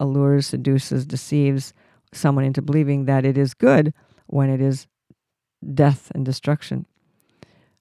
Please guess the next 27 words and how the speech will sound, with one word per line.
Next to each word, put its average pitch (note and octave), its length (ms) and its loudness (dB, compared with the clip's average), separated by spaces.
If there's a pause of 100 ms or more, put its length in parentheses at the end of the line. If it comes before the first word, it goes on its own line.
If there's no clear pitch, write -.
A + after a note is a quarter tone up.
(260)
Who G3 120 4
put A#3+ 280 4 (120)
bitter F3 240 6
for D#3+ 160 2
sweet D#3 320 0
and C#3+ 120 0
sweet D3 280 -2
for, - 180 -12
for C#3+ 120 -2
bitter. C#3 420 0 (720)
The, D#3 160 -4
the E3 160 0
switching A3 500 2
around, D#3+ 360 4
switching F#3 460 -2
and, C#3+ 200 -4
and, C#3+ 240 -2 (100)
and C#3 280 -2 (360)
turning G#3 320 4
around D3+ 260 4
of - 100 0 (120)
everything E3+ 1080 2
on C#3+ 160 2
its C#3 180 0
head. C3+ 280 0 (540)
Everything D#3+ 540 4
is, C#3+ 200 2